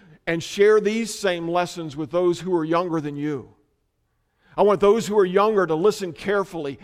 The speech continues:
because there are some lessons that are vital for your life that you need to be continually learning and that you also need to be continually sharing with others.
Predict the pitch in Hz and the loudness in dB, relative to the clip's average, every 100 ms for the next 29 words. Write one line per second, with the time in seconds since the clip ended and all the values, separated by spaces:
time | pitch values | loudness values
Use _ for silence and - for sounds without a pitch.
0 | - - - - 175 147 190 196 196 - | -20 -16 -8 -4 -2 2 6 6 4 0
1 | 175 156 185 214 233 208 156 170 156 139 | -6 0 0 0 -4 -6 -4 -4 -4 -8
2 | 139 165 196 233 233 196 185 170 156 151 | -2 2 2 2 -4 -4 -6 -4 -4 -4
3 | 160 175 147 120 - - 247 175 156 165 | -4 -4 -6 -10 -18 -20 -20 -8 -8 -6
4 | 170 170 190 214 208 190 180 175 156 - | -6 -4 -4 -4 -6 -6 -6 -10 -10 -8
5 | 226 240 240 190 156 135 131 - _ 143 | -2 0 0 0 0 -4 -10 -18 _ 0
6 | 185 202 170 110 - _ _ _ _ _ | 2 4 2 -4 -16 _ _ _ _ _
7 | _ _ _ _ 135 151 143 170 156 190 | _ _ _ _ -8 -6 -6 -4 0 0
8 | 202 185 160 147 143 139 147 151 135 - | 0 -4 -6 -6 -6 -8 -8 -8 -12 -4
9 | 202 196 165 151 135 _ _ _ - - | -2 -2 -4 -6 -8 _ _ _ -20 -2
10 | 185 190 147 101 104 _ _ _ _ _ | 0 0 -2 -6 -20 _ _ _ _ _
11 | _ _ _ - 151 147 120 87 80 - | _ _ _ -10 -4 -4 -4 -12 _ -20